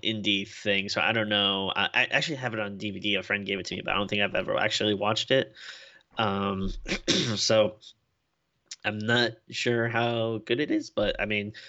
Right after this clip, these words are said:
might be something to, you know, worth checking out. But yeah, like you said, it's not, like, you know, there hasn't been, like, a big high profile one yet, surprisingly.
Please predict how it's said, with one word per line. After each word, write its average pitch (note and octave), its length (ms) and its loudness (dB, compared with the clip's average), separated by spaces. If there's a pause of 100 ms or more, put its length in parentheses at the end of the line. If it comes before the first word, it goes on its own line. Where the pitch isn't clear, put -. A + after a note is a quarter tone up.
(140)
might F3 140 4
be B2 80 2
something G#2 400 -4 (100)
to, - 300 -10
you G#2 140 -8
know, G2 80 -6
worth G2 260 -2
checking F#2+ 260 -2
out. F#2 260 2
But F#2+ 340 0
yeah, C3 180 4
like B2+ 180 4
you A#2+ 60 -2
said, G#2 220 0
it's F#2 160 -10
not, G#2+ 220 0 (480)
like, G#2 260 -4
you A2 80 4
know, G2+ 80 4
there G#2 80 6
hasn't G#2 280 2
been, G2+ 120 -4
like, G2 160 -8
a G#2 40 -4
big G2 380 -2
high F#2+ 200 0
profile F#2 600 -8
one B1 260 -8 (180)
yet, - 320 -6 (120)
surprisingly. - 640 -8